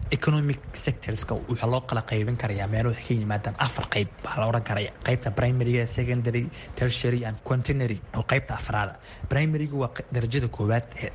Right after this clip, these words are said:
ee primary economic sector waa qaybta darajada koowaad ee ah dhaqaalaha,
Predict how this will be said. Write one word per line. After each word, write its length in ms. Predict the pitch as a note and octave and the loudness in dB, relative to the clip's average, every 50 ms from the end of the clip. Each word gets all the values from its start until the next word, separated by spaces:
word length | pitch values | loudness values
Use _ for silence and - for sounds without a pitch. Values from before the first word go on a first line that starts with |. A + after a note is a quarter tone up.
| - - | -6 -4
ee 120 | - A#2+ | -2 0
primary 460 | - A#2+ B2 C3 C3+ C3 B2 B2 - - | 2 4 4 4 4 2 2 0 0 -2
economic 400 | - - - C3+ C3 B2+ A#2+ - | -2 0 2 2 4 4 2 2
sector 360 | - - - - - - G#2+ | 2 2 2 2 0 -2 0
waa 100 | G#2+ G#2 | 0 0
qaybta 280 | - - B2+ - A#2 - - - - - - | 2 2 0 2 0 -2 -4 -4 -8 -4 -2
darajada 340 | - A2+ A2 A#2 B2+ A2 | 0 0 2 4 2 2
koowaad 360 | G2+ - - G2 G2+ G#2+ A#2+ A#2 - - - - - - - - | 2 0 0 2 2 2 2 0 -2 -10 -14 -14 -14 -14 -12 -8
ee 180 | - - - - | -4 -2 -2 0
ah 140 | A2+ G#2 B2 | -2 -2 0
dhaqaalaha, 520 | A2+ A2 - - G#2+ G#2+ A2 A#2 G#2+ G#2 | -2 -2 0 0 2 2 4 2 0 -2